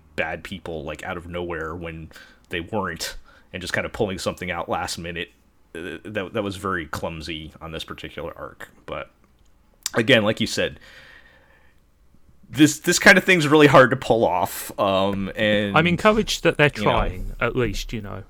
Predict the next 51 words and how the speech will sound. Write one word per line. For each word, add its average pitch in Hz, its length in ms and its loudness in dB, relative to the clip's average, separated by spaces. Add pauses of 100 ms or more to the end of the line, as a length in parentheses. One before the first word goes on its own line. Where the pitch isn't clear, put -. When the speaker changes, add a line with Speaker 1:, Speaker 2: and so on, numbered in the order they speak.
Speaker 1:
they're 123 100 4
probably 123 520 6
not 117 200 4
gonna 104 220 0
get 98 320 -4
it, 90 180 -4
get 85 140 -4
it 73 80 -4
right 82 180 -2
Speaker 2:
I, 147 80 8
Speaker 1:
every 139 120 2
Speaker 2:
I - 20 -6
Speaker 1:
single 143 220 6
Speaker 2:
would 151 100 2
Speaker 1:
time, 156 80 0
Speaker 2:
much 160 260 0
Speaker 1:
but 165 80 0
Speaker 2:
rather 131 260 4
that 135 180 -2
they 120 120 2
try 123 380 2
and 113 200 -2
fail 101 560 0
than 98 300 -6
just, - 480 -6 (160)
you 107 160 -4
know, 95 160 -8
not 98 300 -8
try 92 340 -6
at - 180 -12
all. 90 300 -10
I've 98 140 -6
always 107 260 -2
said 98 220 -12
that 92 220 -8
about, 92 360 -10 (500)
you 95 140 -12
know, 87 240 -10 (540)
everything 98 600 0
that 92 160 -10
I 92 100 -6
like 92 340 -10
to 92 380 -8
read 95 340 -10
or 92 140 -8
watch 90 460 -10
or 95 80 -10
whatever, 92 440 -10
you 92 180 -14
know. 92 160 -10
So, 113 260 -2